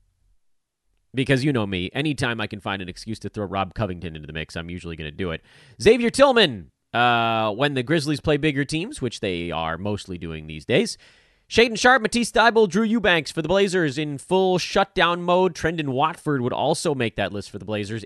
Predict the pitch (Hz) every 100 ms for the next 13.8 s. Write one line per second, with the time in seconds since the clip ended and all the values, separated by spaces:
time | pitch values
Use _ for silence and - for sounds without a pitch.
0 | - - - 151 143 127 123 113 110 101
1 | 95 98 98 92 80 - 85 90 160 254
2 | 151 - - _ _ _ _ 104 92 90
3 | 101 160 147 - 170 190 220 - 156 -
4 | 156 226 320 - 123 101 95 98 98 -
5 | 95 87 87 - _ 87 110 104 107 113
6 | 120 127 123 139 131 - - 156 147 147
7 | 139 135 139 - - 131 120 117 - 120
8 | 107 381 - _ - - _ _ _ _
9 | _ _ _ _ _ - 208 220 - -
10 | - 180 254 196 147 139 - 131 120 110
11 | 151 202 202 123 - - 143 123 110 110
12 | 104 101 123 101 92 78 123 - 123 113
13 | 113 101 98 107 92 85 117 151